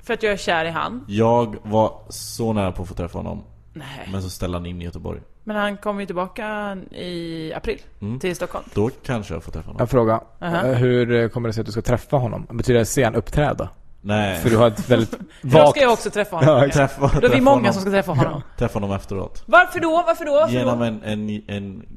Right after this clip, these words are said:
Speaker 2: kompis till en kompis.
Speaker 3: Okej, men då är det så här. Då undrar Josefin, kan hon snälla få följa med då?
Speaker 2: Ja, jag kan nog kanske
Speaker 1: <gasps>
Speaker 2: försö-, jag kan absolut försöka.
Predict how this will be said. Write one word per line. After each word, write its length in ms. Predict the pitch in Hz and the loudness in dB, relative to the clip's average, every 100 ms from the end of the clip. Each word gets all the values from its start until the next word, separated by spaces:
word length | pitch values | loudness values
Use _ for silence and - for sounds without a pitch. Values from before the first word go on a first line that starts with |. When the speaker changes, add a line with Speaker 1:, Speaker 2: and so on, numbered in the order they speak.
| 104 | -12
Speaker 2:
kompis 600 | - 104 95 95 - - | -6 -6 -4 -8 -8 -12
till 260 | - 82 - | -10 -10 -12
en 60 | 98 | -14
kompis. 420 | - 85 85 - | -12 -10 -10 2
Speaker 3:
Okej, 240 | 147 139 139 | 6 6 6
men 100 | 139 | 6
då 80 | 160 | 6
är 80 | |
det 80 | 156 | 6
så 100 | 143 | 4
här. 140 | 127 117 | 2 4
Då 80 | |
undrar 220 | 139 135 127 | 4 4 2
Josefin, 300 | 117 120 107 | 2 -2 0
kan 140 | 117 | 0
hon 140 | 127 | 0
snälla 280 | 117 131 117 | -2 0 0
få 100 | 107 | 0
följa 200 | 110 104 | 0 2
med 160 | 127 - | 0 -4
då? 160 | - - - _ | -6 -12 -20 _
Speaker 2:
Ja, 440 | - 151 143 135 151 | 0 2 2 0 -4
jag 160 | 131 | -6
kan 120 | - 143 | -4 -6
nog 140 | 127 | -4
kanske 260 | - 494 220 | -2 0 2
Speaker 1:
<gasps> 340 | - - - | 0 -2 -6
Speaker 2:
försö-, 200 | 120 123 | -6 -4
jag 120 | 123 | -4
kan 180 | 131 123 - | -4 -8 -8
absolut 420 | 113 - 123 120 | -8 -8 -8 -8
försöka. 360 | 107 90 - | -8 -8 -10